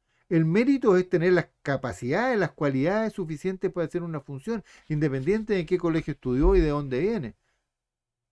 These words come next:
Si es de la dehesa o Chihuayante, es lo mismo en cuanto a hacer ese trabajo.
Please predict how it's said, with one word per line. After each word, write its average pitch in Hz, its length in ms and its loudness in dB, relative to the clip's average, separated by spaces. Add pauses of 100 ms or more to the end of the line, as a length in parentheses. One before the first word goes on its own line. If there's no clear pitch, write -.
(680)
Si 165 140 0
es 151 80 2
de 151 100 2
la 139 160 4
dehesa 180 400 2
o 165 80 2
Chihuayante, 160 760 -2
es 175 60 -2
lo 185 160 6
mismo 180 420 -4 (1500)
en 139 160 -2
cuanto 139 360 -2
a 120 40 -2
hacer 165 260 0
ese 190 180 -4
trabajo. 247 520 -6